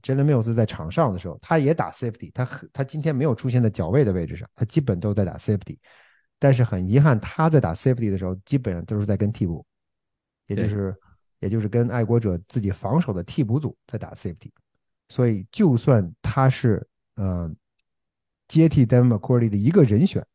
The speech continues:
Speaker 1: 就算他能够把自己排到这个序列里边，他在场上的这个真正的这个序列，我个人认为是要低于刚才我们提到的三名球员的，其实主要是要低于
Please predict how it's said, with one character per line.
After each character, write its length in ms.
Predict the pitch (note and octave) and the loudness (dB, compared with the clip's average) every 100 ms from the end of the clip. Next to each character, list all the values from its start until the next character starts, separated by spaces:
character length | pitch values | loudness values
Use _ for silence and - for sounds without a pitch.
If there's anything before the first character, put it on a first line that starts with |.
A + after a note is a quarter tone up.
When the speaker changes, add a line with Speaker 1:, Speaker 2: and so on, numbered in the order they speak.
| _ _ _ _ _ _ | _ _ _ _ _ _
Speaker 1:
就 140 | E3 | 2
算 140 | D3 B2 | 4 4
他 120 | C3 | 2
能 240 | B2+ G#2+ F3+ | 2 2 2
够 80 | |
把 140 | E3 G2 | 4 2
自 180 | - G#2+ | 0 -2
己 240 | F2 E2+ - | -2 -8 -10
排 260 | - - B2 | -10 -2 4
到 340 | D#3+ A#2 A#2 A2+ | 6 4 2 0
这 80 | C3 | 2
个 60 | |
序 180 | A#2+ E3 | 4 4
列 140 | F#3 C3+ | 6 4
里 140 | D#2+ | 2
边， 200 | E2+ E2+ - _ _ | -6 -10 -14 _ _
他 280 | - - C3 | -6 0 2
在 140 | C3 A2 | 4 2
场 300 | - E2+ F2 | 0 -6 -2
上 200 | A#2+ G#2+ | 0 0
的 80 | F#2+ | 0
这 140 | G2+ | -2
个 180 | F#2 F2+ - _ _ | -2 -4 -6 _ _
真 200 | D#3+ E3 | 4 6
正 140 | E3+ | 6
的 100 | A2+ | 4
这 120 | G2 F#2 | 4 2
个 140 | F2 | 0
序 180 | - A2+ | 2 4
列， 240 | A2 E2+ - _ _ _ | 4 2 -6 _ _ _
我 200 | G2+ G2 | 2 2
个 140 | - A2+ | 4 6
人 140 | G#2 | 6
认 140 | A2+ | 6
为 140 | F#2 G2 | 4 4
是 120 | - | 4
要 120 | G2 | 2
低 280 | F#2 B2 B2+ | 4 6 6
于 140 | F#2+ | 6
刚 180 | F#2+ G#2+ | 4 4
才 80 | G#2+ | 4
我 80 | F#2+ | 2
们 80 | E2+ | -2
提 140 | - | -2
到 120 | G2 | -2
的 120 | F2 | -2
三 180 | E2+ G#2 | -4 -2
名 100 | F#2 | -2
球 180 | F#2 E2+ | -4 -8
员 100 | D#2+ | -8
的， 60 | E2+ | -10
其 160 | - | -4
实 120 | A2+ A2+ | -2 0
主 220 | A2+ G2+ | 0 4
要 160 | D3 A#2+ | 4 4
是 120 | A#2 | 2
要 120 | F#2+ | 0
低 200 | F2+ G#2 | 2 0
于 260 | F2 E2+ | 0 -4